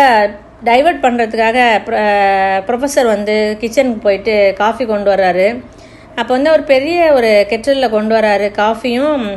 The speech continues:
அதோட நிறைய variety of cups கொண்டு வர்றாரு. அந்த கப்லாம் பார்த்தீங்கன்னா, பீங்கான் கப் இருக்கு, பிளாஸ்டிக் இருக்கு, வெள்ளி கப்பு, எவர் சில்வர் கப், கிளாஸ் கப்பு, அப்புறம் எக்ஸ்பென்சிவ் கப்ஸும் இருக்கு அதோட.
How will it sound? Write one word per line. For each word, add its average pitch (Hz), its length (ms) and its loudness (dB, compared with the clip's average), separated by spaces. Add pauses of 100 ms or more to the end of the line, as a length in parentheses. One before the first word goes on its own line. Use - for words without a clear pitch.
அதோட 226 600 0
நிறைய 233 420 -4
variety 240 400 0
of 247 160 -2
cups - 260 -6
கொண்டு 220 240 0
வர்றாரு. 190 340 2 (640)
அந்த 233 440 -2
கப்லாம் 285 500 -4
பார்த்தீங்கன்னா, 214 600 -4 (400)
பீங்கான் 254 500 -2
கப் 208 120 -10
இருக்கு, 202 480 -2
பிளாஸ்டிக் 226 520 -6
இருக்கு, 196 440 -2 (480)
வெள்ளி 254 320 -2
கப்பு, 208 540 2
எவர் 226 240 0
சில்வர் 254 340 -2
கப், 190 220 -4 (680)
கிளாஸ் 233 440 -2
கப்பு, 202 520 0 (260)
அப்புறம் 269 240 0
எக்ஸ்பென்சிவ் 277 540 -2
கப்ஸும் 240 520 -2
இருக்கு 214 220 -2
அதோட. 180 300 0